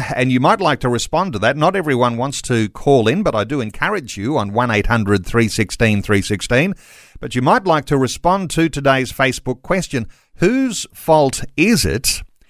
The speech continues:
if Christians are not being heard in the big issues Australia faces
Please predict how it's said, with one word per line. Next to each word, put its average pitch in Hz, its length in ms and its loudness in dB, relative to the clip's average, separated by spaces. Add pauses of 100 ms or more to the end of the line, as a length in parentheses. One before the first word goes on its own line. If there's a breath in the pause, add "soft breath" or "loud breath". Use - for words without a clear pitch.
(180)
if - 280 -2
Christians 165 800 0 (160)
are 127 160 2
not 151 500 0
being 113 400 2
heard 87 500 -2 (540 soft breath)
in 139 240 2
the 123 180 2
big 139 540 0
issues 131 720 0 (100)
Australia 117 680 0
faces 107 680 -2